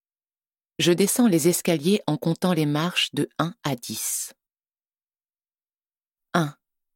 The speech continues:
Deux. Trois. Quatre. Cinq. Six.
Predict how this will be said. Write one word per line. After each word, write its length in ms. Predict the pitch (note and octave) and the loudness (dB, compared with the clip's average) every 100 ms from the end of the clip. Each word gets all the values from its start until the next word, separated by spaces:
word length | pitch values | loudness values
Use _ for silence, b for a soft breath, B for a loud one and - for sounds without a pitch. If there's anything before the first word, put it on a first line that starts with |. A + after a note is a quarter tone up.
| _ _ _ _ _ _ _ _ _ - | _ _ _ _ _ _ _ _ _ -6
Deux. 260 | C#3+ C3+ - _ _ _ _ _ _ _ _ _ _ _ _ _ _ - | -6 -6 -10 _ _ _ _ _ _ _ _ _ _ _ _ _ _ -18
Trois. 400 | - B2+ A#2 _ _ _ _ _ _ _ _ _ _ _ _ _ _ _ _ _ - | -14 -12 -12 _ _ _ _ _ _ _ _ _ _ _ _ _ _ _ _ _ -8
Quatre. 560 | C3 B2 - - - _ _ _ _ _ _ _ _ _ _ _ _ _ | -8 -10 -16 -18 -18 _ _ _ _ _ _ _ _ _ _ _ _ _
Cinq. 800 | - - - B2 C#3 - - - _ _ _ _ _ _ _ _ _ _ _ _ _ - | -10 -6 -4 -4 -8 -16 -20 -20 _ _ _ _ _ _ _ _ _ _ _ _ _ -12
Six. 760 | - - D3 - - - - | -8 -6 -6 -6 -10 -10 -12